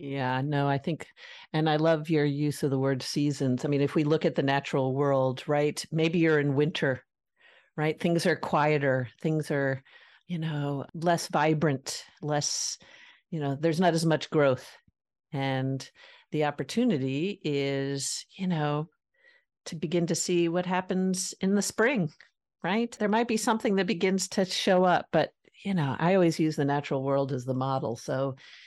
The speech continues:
you know, when you're not feeling as nourished and as if the sun is hitting your face in the morning as you walk, it may just simply be it's winter and things are quiet. You know, the resting, honestly, as we, you and I have talked about the power of rest.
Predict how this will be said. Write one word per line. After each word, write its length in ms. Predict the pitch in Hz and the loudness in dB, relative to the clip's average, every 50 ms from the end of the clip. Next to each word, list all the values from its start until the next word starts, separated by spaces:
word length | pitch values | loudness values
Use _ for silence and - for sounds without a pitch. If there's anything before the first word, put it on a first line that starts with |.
| - _ _ | -20 _ _
you 140 | - 156 | -6 -4
know, 180 | 151 135 127 120 - | -2 0 0 -2 0
when 100 | 160 165 | 0 0
you're 120 | 165 175 | 2 2
not 180 | 185 180 175 - | 2 2 0 0
feeling 280 | - 220 185 170 165 | 0 2 2 4 4
as 180 | 160 151 151 - | 2 2 2 2
nourished 520 | 156 147 147 147 139 139 143 143 - - | 2 2 4 4 4 2 0 0 -2 -2
and 420 | 156 135 135 135 131 131 127 123 120 - _ _ _ _ _ _ _ - | -2 0 0 0 0 0 -2 -2 -4 -8 _ _ _ _ _ _ _ -16
as 100 | - 147 | -10 -6
if 140 | 180 160 - | -6 -6 -4
the 80 | - 147 | -4 -4
sun 300 | - - 185 165 151 143 | -2 -2 0 0 2 2
is 140 | 143 143 - | 0 0 0
hitting 220 | - 151 151 143 | -2 -2 0 0
your 120 | 139 131 | 0 0
face 340 | 127 - - 139 139 - - | -2 0 0 0 0 0 0
in 60 | 147 | -2
the 80 | 127 123 | -2 -2
morning 300 | 127 123 127 127 127 127 | -2 -2 0 0 0 0
as 180 | 127 127 123 - | -2 -2 -2 -2
you 100 | 127 123 | -4 -4
walk, 380 | 127 127 135 135 135 127 - | -2 -2 -2 -2 -2 -2 -4
it 120 | - - 147 | -6 -4 -2
may 180 | 147 139 143 | -2 -2 -2
just 240 | 131 - 135 127 - | -2 -4 -4 -4 -2
simply 320 | - 143 - - 131 131 | -4 -4 -4 -4 -4 -4
be 180 | 127 127 131 135 | -4 -4 -2 -2
it's 160 | 127 127 - | -2 -4 -4
winter 460 | 135 127 123 123 - - 110 110 113 - - - | -4 -4 -4 -4 -4 -4 -4 -4 -4 -8 -10 -10
and 240 | 135 139 143 139 135 | -8 -6 -6 -6 -6
things 300 | 151 135 139 139 - 143 | -4 -4 -4 -4 -4 -6
are 60 | 117 | -6
quiet. 640 | - - - 127 123 127 135 - 143 - - - - _ _ _ - - - | -6 -2 -2 0 0 0 -2 -4 -6 -6 -8 -12 -14 _ _ _ -20 -14 -6
You 120 | 220 240 262 | -4 -2 0
know, 120 | 269 220 | 2 2
the 140 | 160 180 170 | 2 2 2
resting, 600 | 160 175 190 240 - - - 359 311 214 156 - _ _ _ _ _ - | 2 2 0 0 -2 -4 -2 0 2 2 0 -2 _ _ _ _ _ -4
honestly, 460 | 175 180 190 208 214 - - 233 247 | -2 -2 0 0 -2 0 0 0 0
as 160 | 269 254 - | 0 -2 0
we, 220 | 196 196 202 196 - - | 0 0 0 0 0 0
you 140 | 185 202 | 2 2
and 80 | 240 240 | 4 4
I 60 | 190 | 4
have 120 | 180 185 - | 2 2 0
talked 240 | - 160 160 - | 0 0 0 0
about 220 | 156 156 147 147 - | 2 2 2 2 2
the 60 | 147 | 0
power 320 | - - 160 151 147 143 | -2 0 0 2 4 2
of 100 | 139 135 | 2 2
rest. 480 | 135 139 147 165 214 - - - - - | 2 2 2 2 0 -2 -6 -12 -16 -20